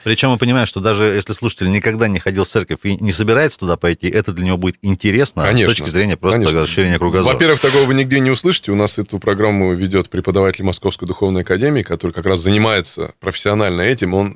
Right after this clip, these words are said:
Speaker 2: такие вещи там откапывает, что просто ах, вот та-,
Speaker 1: Это,
Speaker 2: такая
Speaker 1: это даже не
Speaker 2: реакция.
Speaker 1: то, что ты можешь в Википедии посмотреть.
Speaker 2: Не, в
Speaker 1: Да.
Speaker 2: Википедии этого нет.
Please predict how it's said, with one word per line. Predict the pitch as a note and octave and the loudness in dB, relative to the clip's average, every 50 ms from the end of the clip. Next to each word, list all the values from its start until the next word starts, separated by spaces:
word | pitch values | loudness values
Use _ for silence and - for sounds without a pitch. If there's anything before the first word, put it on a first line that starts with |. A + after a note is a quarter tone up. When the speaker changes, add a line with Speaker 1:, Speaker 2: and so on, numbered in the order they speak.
| - - | -10 -10
Speaker 2:
такие | F2+ F2+ - B2+ B2+ | -8 -6 -2 -2 0
вещи | B2 A#2+ A2 - - F#2 | 0 0 0 -2 -4 -6
там | E2 - F2 F2 E2 - _ _ | -6 -4 -4 -6 -6 -10 _ _
откапывает, | - F#2+ - - G#2+ F#2+ - F2+ D#2 D#2 D#2+ - _ _ _ _ - - - - _ | -10 -8 -4 -2 -2 -2 -2 -2 -4 -4 -4 -6 _ _ _ _ -20 -20 -20 -20 _
что | - - - | -16 -10 -4
просто | - G#2+ G#2+ - - G2+ F2 - _ _ _ - - | 0 0 0 0 0 -2 -2 -2 _ _ _ -4 -2
ах, | G2 F2+ E2 - F#2 - _ _ _ | -2 -2 -2 -6 -12 -14 _ _ _
вот | - F2 - _ _ _ _ _ _ _ _ _ _ _ _ _ _ | -8 -8 -8 _ _ _ _ _ _ _ _ _ _ _ _ _ _
та-, | - - | -4 -2
Speaker 1:
Это, | B2 A#2 G#2+ G#2 | 0 0 0 2
Speaker 2:
такая | - G2+ G2+ | 2 4 4
Speaker 1:
это | G2+ - | 4 4
даже | - - B2+ C3 | 4 2 4 2
не | C3 | 2
Speaker 2:
реакция. | - F#2+ | 2 2
Speaker 1:
то, | - - | 2 0
что | - - F#2+ | 0 -2 -4
ты | - G#2+ | -2 -2
можешь | G2+ G2 F#2 E2+ D2+ | 0 2 2 0 0
в | E2 | -2
Википедии | D#2+ F#2 - - E2 - G#2+ E2+ C#2+ D2+ D2 C#2+ | -2 -2 -2 -2 -2 0 0 0 0 0 0 0
посмотреть. | C2+ - - - - C#2+ - - C3 | 0 -4 -4 -4 -4 -6 -4 0 2
Speaker 2:
Не, | B2 C#3+ C#3 | 2 4 4
в | |
Speaker 1:
Да. | A#2+ B2 | 4 2
Speaker 2:
Википедии | C#3 C3 D3 E3 D3+ D#3 | 2 2 0 2 2 2
этого | D3+ D#3 D#3+ E3 | 2 2 2 2
нет. | E3 C#3+ F#2+ E2+ - - | 2 2 0 -2 -4 -10